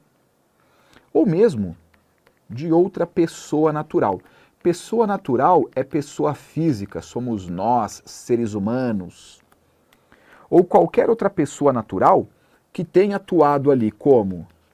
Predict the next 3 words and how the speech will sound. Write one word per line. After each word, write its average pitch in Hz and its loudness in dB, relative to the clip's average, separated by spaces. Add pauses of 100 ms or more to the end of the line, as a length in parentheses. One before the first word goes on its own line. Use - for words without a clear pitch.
(1400)
autora, 165 2 (4000)
coautora 175 0 (3750)
ou 151 2